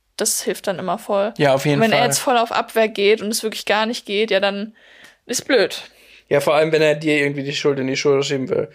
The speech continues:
Speaker 1: Ja.
Speaker 2: Also wenn er, wenn er irgendwie, d-, weil ich kann mir sehr gut vorstellen, dass, äh, argumentativ die Behauptung käme,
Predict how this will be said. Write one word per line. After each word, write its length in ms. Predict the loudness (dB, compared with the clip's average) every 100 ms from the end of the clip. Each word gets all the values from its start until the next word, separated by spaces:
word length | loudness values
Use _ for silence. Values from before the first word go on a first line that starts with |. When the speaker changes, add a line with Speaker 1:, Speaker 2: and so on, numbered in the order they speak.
| -2
Speaker 1:
Ja. 200 | 2 2
Speaker 2:
Also 180 | 4
wenn 100 | 4
er, 220 | 4 4 2
wenn 100 | 2
er 140 | 2
irgendwie, 460 | 0 -2 -2 -4 -6 -16 -2
d-, 100 | -2 -2 -14
weil 260 | -2 2 2
ich 120 | 0
kann 160 | 0 2
mir 180 | 2 2
sehr 160 | 0
gut 180 | 0 -4
vorstellen, 520 | -2 0 0 0 -2
dass, 220 | -2 -4 -4
äh, 40 |
argumentativ 880 | 0 2 2 -2 -2 -4 -4 -6 -8
die 80 | -8
Behauptung 480 | -4 -4 -4 -6 -8
käme, 420 | -4 -4 -2 -4